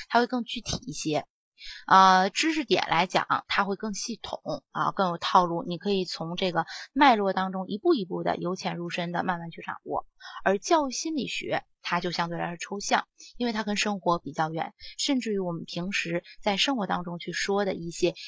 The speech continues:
教育心理学，可能都不是你，就是不是我们心理学当中去这个，呃，去说的一些内容啊。户籍什么都不在辽宁，只是在大连上班。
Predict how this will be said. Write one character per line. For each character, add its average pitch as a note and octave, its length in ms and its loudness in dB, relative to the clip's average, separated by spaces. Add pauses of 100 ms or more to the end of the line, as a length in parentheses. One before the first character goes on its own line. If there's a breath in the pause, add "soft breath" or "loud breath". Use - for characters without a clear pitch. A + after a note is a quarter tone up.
(120)
教 F3+ 140 6
育 - 20 -6
心 F3 160 -8
理 E3+ 80 -8
学， D3+ 160 -8
可 - 300 -2
能 - 360 -8
都 F3+ 260 -2 (1200)
不 F3 180 -2
是 G3 200 -2
你， F3 380 -8
就 F3 120 -4
是 F3 60 -6
不 E3 220 -12
是 F#3+ 100 -6
我 E3+ 140 -4
们 - 160 -8
心 G3+ 200 -6
理 F#3 80 -6
学 F3 140 -4
当 F3 180 -2
中 F3 160 -4 (280 loud breath)
去 C#3 340 -4 (380)
这 - 160 -6
个， - 260 -10 (240)
呃， - 140 -8
去 - 160 -4
说 G3+ 200 -2
的 F#3+ 80 -4
一 - 40 -8
些 - 120 -14
内 E3+ 140 -8
容 - 180 -10
啊。 - 220 -6 (720)
户 B3 320 -8
籍 F#3+ 420 -8
什 G3 180 -4
么 G#3 100 -2
都 A3 140 -4
不 G3+ 80 -8
在 G3+ 100 0
辽 F#3+ 240 -4
宁， F#3+ 180 -6
只 F#3 140 -8
是 E3+ 100 -10
在 F#3+ 120 -6
大 G#3 160 -2
连 F#3 160 -6
上 F#3+ 240 0
班。 G3 200 4